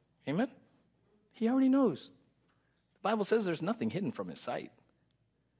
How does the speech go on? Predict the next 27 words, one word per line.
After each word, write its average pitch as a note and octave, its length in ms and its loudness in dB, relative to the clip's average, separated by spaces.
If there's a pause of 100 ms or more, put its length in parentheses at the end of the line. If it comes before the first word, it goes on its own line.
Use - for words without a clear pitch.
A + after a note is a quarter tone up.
(1500)
God - 240 -4
is F3 140 -2
good, C3+ 380 2 (1300)
and F#2 140 -8
all F2 160 -2
the F3+ 100 0
time, C#3+ 500 -2 (1200)
he's - 180 -8
so C3+ 260 0
good C3 260 0
that A2 100 2
he G#2 80 0
wants G#2 320 -4
you A2 60 -6
to G2+ 60 -6
experience G2 420 -8
his G2 160 -10
grace, - 500 -6 (580)
which - 180 -10
is G2+ 100 -4
sufficient - 560 -10 (640)
for F2+ 140 -10 (120)
any A#2 200 -2
thorn F#2 440 -10 (800)
in F2+ 120 -10
your E2+ 140 -10
life. - 380 -16